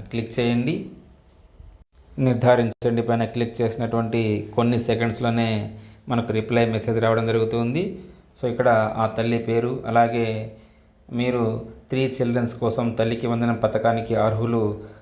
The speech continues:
థర్టీ నైన్ థౌజండ్ రు-, ఆ, రూపీస్ మీ రిజిస్టర్డ్ బ్యాంక్ ఖాతాకు బదిలీ చేయబడతాయని చెప్పి మనకు మెసేజ్ రావడం జరుగుతుంది. So ఇక్కడ మనము ఈ విధంగా మనము, ఆ, అర్హులమా కాదనేటువంటిది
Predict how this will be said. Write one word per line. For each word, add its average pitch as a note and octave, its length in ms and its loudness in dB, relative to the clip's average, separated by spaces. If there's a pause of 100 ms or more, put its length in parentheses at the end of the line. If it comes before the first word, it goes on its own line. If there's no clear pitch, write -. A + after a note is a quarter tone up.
(160)
థర్టీ A#2 160 0
నైన్ A#2+ 240 -2
థౌజండ్ A#2 380 0 (340)
రు-, A2+ 180 0
ఆ, A2 320 0
రూపీస్ A#2 360 -2
మీ A2+ 420 -2
రిజిస్టర్డ్ A2+ 440 0
బ్యాంక్ A2+ 260 0
ఖాతాకు A2+ 380 -2
బదిలీ A2+ 400 -2
చేయబడతాయని G#2+ 600 2
చెప్పి G#2+ 180 -4
మనకు G#2+ 180 -4
మెసేజ్ G#2 300 0
రావడం G#2+ 200 2
జరుగుతుంది. G2+ 720 -2 (480)
So - 120 -6
ఇక్కడ A#2+ 160 2
మనము A#2 560 0
ఈ B2 100 0
విధంగా A#2+ 300 0
మనము, A#2 500 -4 (380)
ఆ, A2+ 80 -4 (420)
అర్హులమా C3 500 4
కాదనేటువంటిది A#2 840 0